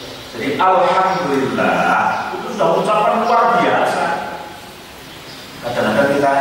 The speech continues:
<clears throat> ya entah mungkin orang selain Jawa, ada atau enggak, orang Jawa itu kadang kurang. Nah, kalau alhamdulillah itu kurang. Sehingga kalau puji itu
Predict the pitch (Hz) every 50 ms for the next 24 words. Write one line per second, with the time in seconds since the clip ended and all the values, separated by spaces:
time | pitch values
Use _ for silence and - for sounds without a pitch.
0 | 139 143 - - - - - - - - - - - - - - - - - -
1 | - - - - 107 104 104 104 98 - 98 - - 123 131 - - - 113 110
2 | 113 113 - - - - - 113 - - - 117 - - - 110 - - - 110
3 | - 107 - - - - - - - - 123 123 123 123 120 110 104 107 107 -
4 | - 107 104 - - - - - - - - - - - - - - - 110 107
5 | 110 110 110 107 104 98 98 98 98 98 98 95 - - - - - - 123 127
6 | 127 127 127 117 120 - - - - 101 101 101 - - - - - - - -
7 | - - - - - - - - 101 - - - - - - - 107 98 - 98
8 | 95 92 - - - - - - - - - - - - - - - - - -
9 | - - - - - - - - - - - - - - 113 - - - 113 110
10 | 110 113 110 - - - 107 107 104 -